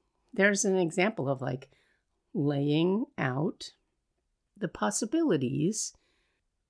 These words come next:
in unexpected ways. I remember once one of my friends orchestrated a donation from a person that she knew who ran a fabric factory, I guess.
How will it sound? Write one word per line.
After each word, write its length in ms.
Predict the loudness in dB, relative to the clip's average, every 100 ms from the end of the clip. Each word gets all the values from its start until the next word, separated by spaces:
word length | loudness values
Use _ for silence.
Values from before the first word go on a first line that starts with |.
| _
in 180 | -4 -2
unexpected 680 | 0 0 0 0 0 0 0
ways. 500 | 0 -2 -8 -16 -18 _ _ _ _ _ _ _ _ -2
I 60 | 4
remember 420 | 8 8 6 4
once 460 | 2 2 0 -4 -8 _ _ _ _ _ _
one 220 | 2 4
of 60 | 4
my 180 | 2 0
friends 400 | 0 0 0 0
orchestrated 720 | -2 0 -2 0 2 2 0 0
a 200 | -2 -4 0
donation 800 | 4 4 4 0 -4 -4 -4 -8 _ _ _
from 640 | -8 0 2 2 2 0 -4 _ _ _
a 260 | -2 -2 -4 -12 -4
person 320 | -2 2 2
that 140 | 0
she 140 | 2 4
knew 300 | 6 4 0
who 440 | 0 0 0 -4 -10 _ _ _ _ _ _
ran 240 | 2 2 2
a 40 |
fabric 580 | 2 4 4 4 0 -2 -20 _ _ _
factory, 680 | 0 2 2 0 -2 -2 -2
I 120 | -4
guess. 360 | -4 -6 -6